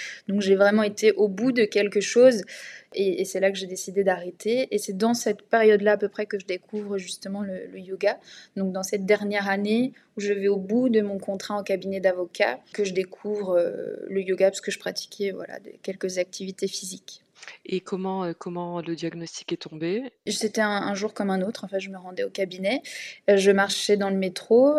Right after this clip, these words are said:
Speaker 1: euh, je, je courais un petit peu. Ça a son importance, le fait de, de courir, parce que c'est, c'est souvent à ce moment-là, en fait, quand, euh,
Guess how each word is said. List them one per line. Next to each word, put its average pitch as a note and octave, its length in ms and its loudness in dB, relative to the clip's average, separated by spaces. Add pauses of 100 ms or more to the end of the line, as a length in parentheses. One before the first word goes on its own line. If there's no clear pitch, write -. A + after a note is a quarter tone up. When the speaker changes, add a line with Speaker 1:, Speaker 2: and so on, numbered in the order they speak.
(120)
Speaker 1:
euh, F#3+ 440 2
je, F#3+ 140 -12
je G3 160 -6
courais G#3 280 -6
un G3+ 140 -2
petit G3 200 -10
peu. B3+ 280 0 (380)
Ça - 160 6
a - 20 8
son G#3 160 0
importance, G#3 480 -2
le G3 60 -6
fait G3 140 -2
de, F3 140 -10
de F#3 140 -4
courir, G#3+ 340 0
parce G3 200 -4
que - 100 -14
c'est, F#3+ 240 -8
c'est F#3+ 180 -10
souvent G3 280 -4
à G3 60 0
ce G3 100 -6
moment-là, G3+ 360 2
en G#3 60 0
fait, G3+ 240 -4
quand, F#3+ 320 -10
euh, F#3 100 0